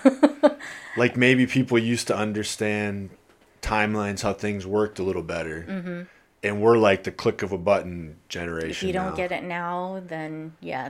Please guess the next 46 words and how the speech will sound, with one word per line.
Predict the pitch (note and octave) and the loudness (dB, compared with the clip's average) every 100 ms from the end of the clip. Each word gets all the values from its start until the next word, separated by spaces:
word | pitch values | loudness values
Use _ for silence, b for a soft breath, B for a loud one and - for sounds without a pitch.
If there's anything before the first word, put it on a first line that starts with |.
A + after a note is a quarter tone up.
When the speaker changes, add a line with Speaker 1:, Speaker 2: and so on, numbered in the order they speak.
| - _ _ | -12 _ _
Speaker 1:
something's | F#3+ C#3 F3+ E3+ - B B B B - | -10 -8 -8 -10 -14 B B B B -4
Speaker 2:
I | - | 0
Speaker 1:
either | F3+ | 8
Speaker 2:
feel | E3+ | 10
like | G3 - | 10 8
people | C#3 D#3+ | 6 10
Speaker 1:
yeah. | B2 | 10
Speaker 2:
are | |
like | G#2+ A#2 - | 10 6 6
that | A2+ | 6
with | F#2+ | 4
fitness. | - - A#2+ G#2+ F#2 - | 0 2 2 2 -4 -2
Like, | G2 | -2
they | F#2+ G2 G2 G2 G2 F#2 F#2 _ _ _ b b b b b _ | 0 2 2 -2 -4 -6 -10 _ _ _ b b b b b _
think | - A#2+ A2 | 0 0 6
they | B2+ | 4
can | A#2+ A#2 | 4 0
just, | A2+ - | 0 2
like, | G#2 - | 0 0
click | - A2+ | -2 -2
a | G#2+ | 0
button | G2 A2 F#2+ | 2 2 0
and | G2 | -4
make | G2 F#2+ | -4 -6
it | F#2 | -4
happen, | F#2+ G2 G2+ G2 | 0 0 0 -6
but | F2+ | -4
it's, | F2+ F2 | -4 -4
like, | G2 - | -6 -4
something | G#2+ G2+ G2+ | -6 -4 -4
that | F#2 | -4
takes | - G2+ G2 | -6 -6 -6
a | F2+ | -8
long | F2+ F#2 F#2 | -6 -6 -6
time. | G2+ F#2+ F2 E2 | -8 -8 -8 -8
Speaker 1:
Mm-hmm, | - F3 F3+ F#3+ - | -8 -8 -8 -10 -10
mm-hmm. | C#4 F#3+ G3 A#3 - | -10 -8 -8 -10 -8
Speaker 2:
You | - | -6
know, | F#3+ F#3+ F#2+ G2 - | -4 -4 -4 -8 -2
we | A#2+ | 4
were | C3 | 4
talking | B2+ A#2+ A2+ | 6 4 6
about | A2+ G#2+ | 2 4
that | G2 | 2
yesterday. | F#2+ G#2+ - G#2+ G2 | 2 -2 -2 0 2
Like, | F#2 F2 E2 - | 2 0 -2 -6